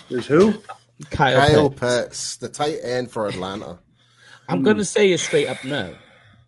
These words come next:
Speaker 2: Like, it, it
Speaker 3: Well
Speaker 2: doesn't make sense to me. I, I
Speaker 3: Yeah,
Speaker 2: know
Speaker 3: but
Speaker 2: it's a lovely conversation to have.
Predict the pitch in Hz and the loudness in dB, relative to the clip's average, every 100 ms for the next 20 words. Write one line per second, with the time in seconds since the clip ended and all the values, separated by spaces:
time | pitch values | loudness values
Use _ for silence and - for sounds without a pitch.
0 | - 151 135 - 160 - 143 254 185 170 | -4 -2 -2 -2 -10 -10 0 2 2 0
1 | 139 139 160 139 - - 131 127 127 - | -10 -6 -4 -4 -10 -8 -6 -6 -8 -12
2 | - 101 92 87 - _ _ - 185 - | -8 -8 -8 -14 -20 _ _ 0 2 2
3 | 233 226 233 247 254 247 208 190 180 170 | 2 2 2 0 0 -2 -2 0 0 -2
4 | 175 160 147 131 127 120 113 104 90 | -8 -10 -10 -8 -8 -8 -12 -12 -14